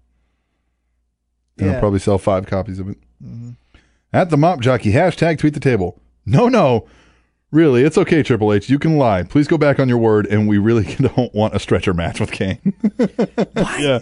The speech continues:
Speaker 2: That is weird. Why were
Speaker 1: Yeah.
Speaker 2: they pushing so hard for a
Speaker 1: I,
Speaker 2: stretcher match?
Speaker 1: I don't know.
Speaker 2: Like the stre-, 'cause they were gonna do it with Daniel Bryan. What was
Speaker 1: And here's
Speaker 2: about
Speaker 1: the
Speaker 2: the
Speaker 1: thing.
Speaker 2: stretcher match that
Speaker 1: What,
Speaker 2: was
Speaker 1: what
Speaker 2: so
Speaker 1: makes a stretcher match, the idea behind that is it's supposed to be almost gothic and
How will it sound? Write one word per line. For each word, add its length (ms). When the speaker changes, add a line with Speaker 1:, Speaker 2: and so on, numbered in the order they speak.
Speaker 2:
That 220
is 200
weird. 320
Why 200
were 120
Speaker 1:
Yeah. 160
Speaker 2:
they 80
pushing 380
so 400
hard 300
for 160
a 80
Speaker 1:
I, 20
Speaker 2:
stretcher 840
match? 120
Speaker 1:
I 80
don't 100
know. 220
Speaker 2:
Like 180
the 80
stre-, 520
'cause 140
they 80
were 160
gonna 180
do 140
it 60
with 120
Daniel 280
Bryan. 340
What 180
was 140
Speaker 1:
And 100
here's 80
Speaker 2:
about 160
Speaker 1:
the 80
Speaker 2:
the 60
Speaker 1:
thing. 40
Speaker 2:
stretcher 600
match 300
that 60
Speaker 1:
What, 200
Speaker 2:
was 140
Speaker 1:
what 100
Speaker 2:
so 160
Speaker 1:
makes 400
a 40
stretcher 540
match, 380
the 100
idea 280
behind 260
that 100
is 100
it's 120
supposed 220
to 60
be 280
almost 320
gothic 420
and 140